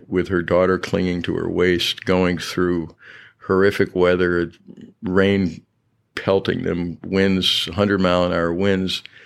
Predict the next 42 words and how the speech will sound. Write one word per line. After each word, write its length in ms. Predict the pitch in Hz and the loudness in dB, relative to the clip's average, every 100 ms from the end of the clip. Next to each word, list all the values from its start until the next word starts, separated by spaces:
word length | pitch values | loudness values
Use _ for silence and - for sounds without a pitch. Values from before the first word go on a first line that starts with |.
| - - - _ | -20 -20 -20 _
climbing 400 | - 104 101 98 | -2 0 2 2
over 180 | 92 90 | 0 0
the 120 | 87 | 0
rocks, 480 | 85 87 95 90 - | 0 2 2 0 -4
and 80 | 80 | -6
the 60 | 82 | -6
winds, 440 | 92 98 95 - | -4 -2 -2 -4
the 180 | - - | -4 -6
surf 500 | - - 101 101 - | -6 -2 2 2 0
is 140 | 90 | -4
breaking 420 | 90 92 92 98 | 0 0 2 0
around 380 | 87 87 87 92 | 0 2 2 0
them, 140 | 90 85 | 0 -2
and 100 | 78 | -2
there's 300 | 76 82 - | -4 -2 -4
a, 160 | - - - - - - _ _ _ | -6 -12 -20 -20 -20 -20 _ _ _
a 220 | - - | -18 -12
sort 240 | - 107 92 | -2 0 2
of 160 | 85 | 0
disengaged 760 | 101 98 101 90 95 95 92 - | 0 2 0 0 2 2 0 -2
arm 360 | 85 92 95 87 | 2 2 2 0
that 120 | 85 | -2
reaches 380 | 90 92 - 87 | -2 -2 -2 0
up 180 | 90 87 | 0 2
out 200 | 87 85 | 0 0
of 40 | |
the 80 | 82 | -4
s-, 220 | 78 - - | -6 -8 -4
out 140 | 90 87 | -2 -2
of 80 | |
the 80 | 85 | -2
surf 420 | - - 92 87 | -2 0 0 -2
towards 600 | - 95 90 82 - - - | -6 -4 -4 -2 -2 -2 -6
whatever 480 | 98 95 92 90 90 | -2 2 2 2 -2
it 100 | 85 | -2
can 160 | - 80 | -4 -6
grasp. 600 | 80 87 87 80 - - | -2 -2 0 -2 -6 -6
So 440 | - 95 87 87 - - - - - - - | -4 0 -2 -2 -10 -20 -20 -20 -20 -20 -8
i-, 60 | |
it's, 460 | 110 87 - 101 - | -2 0 2 0 0
it's 260 | - 110 | -2 0
a 180 | 113 98 | 0 0